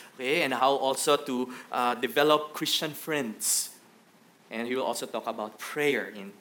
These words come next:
chapter four. But our focus this morning would be from verses one to seventeen, a practical picture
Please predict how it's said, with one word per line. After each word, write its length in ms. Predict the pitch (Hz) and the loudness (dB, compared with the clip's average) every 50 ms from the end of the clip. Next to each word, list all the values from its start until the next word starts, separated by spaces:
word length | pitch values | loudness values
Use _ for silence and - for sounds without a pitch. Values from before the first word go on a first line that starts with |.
| - | -18
chapter 380 | - - 87 - - - 127 123 | -12 -12 -10 -10 -8 -6 -6 -6
four. 320 | - - 170 175 156 127 | -4 0 4 6 6 6
But 140 | - 113 110 | 4 2 -4
our 200 | 113 117 113 117 | -4 -4 -4 -4
focus 400 | - - - 170 165 - 170 160 | -6 0 0 0 2 2 0 -2
this 240 | - 156 147 - - | 0 -2 -2 -2 0
morning 320 | 127 120 120 117 117 120 117 - - - - | 2 2 2 2 0 -4 -6 -10 -16 -6 -4
would 160 | 131 120 123 | -4 -4 0
be 260 | 123 120 120 120 120 117 - - | 0 0 0 0 -2 -6 -12 -18
from 300 | - - - 120 120 113 | -12 -6 -2 -2 -2 -2
verses 500 | 110 - 143 151 147 143 147 143 143 - | -4 2 4 4 4 6 4 0 0 -2
one 300 | 135 110 110 113 113 113 | -2 -2 -2 -2 -2 -4
to 100 | - 117 | -6 -6
seventeen, 840 | 110 - - - 117 107 110 117 110 113 - 139 131 120 110 - - - | -2 -2 0 0 -2 -2 -2 -4 -4 -2 -2 -2 -2 -2 -2 -6 -4 -2
a 100 | 139 123 - - - | -2 -2 -2 -4 -10
practical 840 | - - - 160 151 - - - 170 170 - 156 151 151 151 151 - - - - - _ _ - _ _ - - _ | -10 -2 0 2 0 0 -2 -4 -4 -2 0 0 2 2 0 -4 -8 -14 -20 -20 -20 _ _ -20 _ _ -20 -12 _
picture 520 | - 147 - - - - - 131 110 95 | -8 -8 -4 0 0 0 0 0 -4 -6